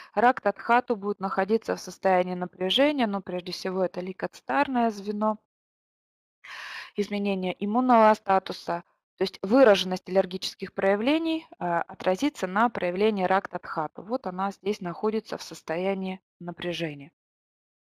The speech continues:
И, э, обязательно нужно посмотреть на, э, модуль биоэнергетика,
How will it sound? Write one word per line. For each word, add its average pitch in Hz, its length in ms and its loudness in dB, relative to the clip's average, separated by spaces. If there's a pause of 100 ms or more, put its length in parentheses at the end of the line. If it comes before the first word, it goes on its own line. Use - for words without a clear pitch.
(1400)
И, 311 280 6 (200)
э, 190 400 4 (580)
обязательно 226 640 4
нужно 233 320 2
посмотреть 208 800 2
на, 208 540 2
э, 185 260 0 (600)
модуль 214 520 4 (120)
биоэнергетика, 196 1200 0